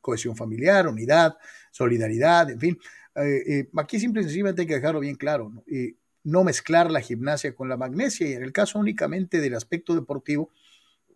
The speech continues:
yo me pronuncié exactamente igual que como tú lo reafirmas, mi querido Dani. Eh, el chavo, el chavo en lo deportivo,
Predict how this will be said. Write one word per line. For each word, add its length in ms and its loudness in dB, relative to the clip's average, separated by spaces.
yo 200 2
me 100 6
pronuncié 340 2
exactamente 520 0
igual 220 2
que 120 -4
como 200 -8
tú 120 4
lo 120 6
reafirmas, 640 4
mi 100 -12
querido 300 -4
Dani. 280 -4
Eh, 520 2
el 180 -2
chavo, 580 6
el 180 -6
chavo 320 8
en 80 2
lo 100 2
deportivo, 760 -2